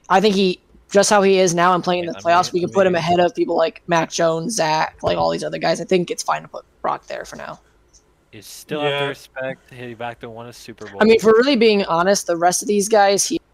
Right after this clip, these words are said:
Speaker 1: are borderline backups to starters, like, depending on which team they go to or end up on, other than, like,
Speaker 3: Yeah.
Speaker 1: still there. So
Speaker 3: I
Speaker 1: I'm
Speaker 3: mean,
Speaker 1: fine with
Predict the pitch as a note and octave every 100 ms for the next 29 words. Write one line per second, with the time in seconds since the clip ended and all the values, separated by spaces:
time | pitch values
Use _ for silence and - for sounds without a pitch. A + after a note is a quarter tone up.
0 | _ _ - D#3+ D#3+ D3+ D3+ - _ _
1 | _ _ _ _ _ _ - - _ _
2 | F3+ F#3+ G#3 G3 F#3 F3 E3+ E3 - E3
3 | G#3 B3 B3+ B3 - - G3 F#3+ F#3 F3
4 | E3 - - - - E3 E3+ F#3+ G3+ G#3+
5 | - - E3+ F3+ F3+ F3 F3 E3 E3 D#3+
6 | - E3+ D#3+ D3+ D3+ D#3+ - F3+ E3+ D#3
7 | E3 D#3 D3+ F3+ F3 F3+ E3 E3 D3 C3+
8 | B2 A#2 A#2 A2+ A#2 _ _ - E3 F#3
9 | F#3+ - F#3+ F3+ E3 D#3 D#3+ F3 F#3+ G3